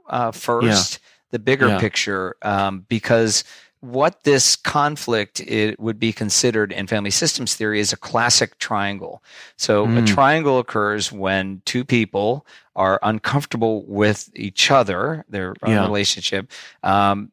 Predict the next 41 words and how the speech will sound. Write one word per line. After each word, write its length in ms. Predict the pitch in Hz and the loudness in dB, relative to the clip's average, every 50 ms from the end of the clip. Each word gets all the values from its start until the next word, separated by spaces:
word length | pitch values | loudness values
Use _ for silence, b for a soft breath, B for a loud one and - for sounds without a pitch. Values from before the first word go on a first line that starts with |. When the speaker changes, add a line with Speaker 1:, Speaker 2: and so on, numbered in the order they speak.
| _ | _
Speaker 1:
and 160 | - 107 101 - | -2 0 0 2
so 140 | - 156 139 | 2 2 2
to 140 | - - 143 | 4 4 4
avoid 520 | 120 101 98 107 117 135 165 175 175 170 | 4 2 0 -2 0 2 2 4 4 4
having 280 | 160 151 147 139 139 120 | 4 4 4 2 0 -2
to 120 | - 120 | -2 -4
deal 380 | 95 92 - 120 120 135 139 135 | -4 -2 -2 2 2 2 2 2
with 300 | 120 107 98 90 - - | 0 -2 -2 -2 -6 -8
that 280 | 90 90 92 87 - - | -4 -2 -2 -2 0 0
discomfort, 720 | - 104 - - - - 113 113 110 - 98 95 90 - - B B B B | 0 2 2 2 0 0 -2 -2 -2 -2 -4 -4 -4 -6 -10 B B B B
they 100 | B 110 | B -2
focus 420 | - - - 123 117 - 139 123 - | 0 2 2 4 4 4 2 2 0
on 200 | - 107 104 104 | -2 -2 -2 -2
a 60 | 95 | -4
third 400 | - - 120 110 107 107 98 - | -4 -2 0 0 0 -2 -4 -6
person 600 | - - 107 104 98 - - 101 95 90 92 92 b b b b _ | -8 -6 -4 -2 -2 -2 -2 -4 -6 -10 -12 -18 b b b b _
or 180 | - 95 95 - | -12 -10 -10 -6
issue. 540 | - 113 107 - - - 92 80 80 - - _ b b b b b b | -2 0 2 2 2 0 -2 -6 -12 -16 -20 _ b b b b b b
Speaker 2:
Yeah. 200 | 107 98 98 98 | 6 6 6 6
Speaker 1:
And, 180 | 101 101 101 - - | 4 0 -4 -4 -2
and 220 | 98 98 98 98 | 0 0 0 0
so, 500 | - - 110 101 95 95 95 95 95 - - | 0 2 2 2 2 2 0 -2 -4 -8 -10
you 120 | 104 104 | -8 -6
know, 140 | 95 92 92 | -4 -2 -2
a, 100 | 92 - - | -2 -2 -2
a 80 | - - | -4 -6
classic 560 | - - - 113 110 113 - - 107 - - | -2 2 4 4 6 4 4 0 -2 -4 -6
triangle 440 | - - 107 107 107 107 107 104 101 | -4 -2 -2 -2 -2 -2 -4 -4 -2
might 260 | 101 104 104 101 - | 0 0 0 0 -2
be, 340 | - 110 107 104 104 101 - B B B B B | -2 -2 -2 0 -2 -4 -6 B B B B B
uh, 300 | - - 92 95 98 98 - | -4 -2 2 2 2 2 2
in 200 | 101 107 107 104 | 2 2 2 2
a, 160 | 101 101 98 - | 2 0 -2 -2
in 140 | 104 101 | -2 -4
a 60 | 98 95 | -4 -4
couple, 680 | - - 127 127 - - 117 110 104 104 98 98 - - | 0 2 2 2 2 0 -4 -2 -2 -4 -6 -8 -8 -6
uh, 380 | - 98 98 92 92 92 92 98 | -4 -2 -2 0 0 -2 -2 -4
one 420 | - - - 101 98 101 110 120 131 | -8 -12 -16 -8 0 2 4 4 4
of 140 | 131 113 107 | 4 2 0
the 80 | 107 | -4
partners, 760 | - - - 120 117 117 107 - 101 101 98 101 101 98 - | -2 0 2 4 4 4 2 -2 -4 -6 -4 -4 -4 -6 -8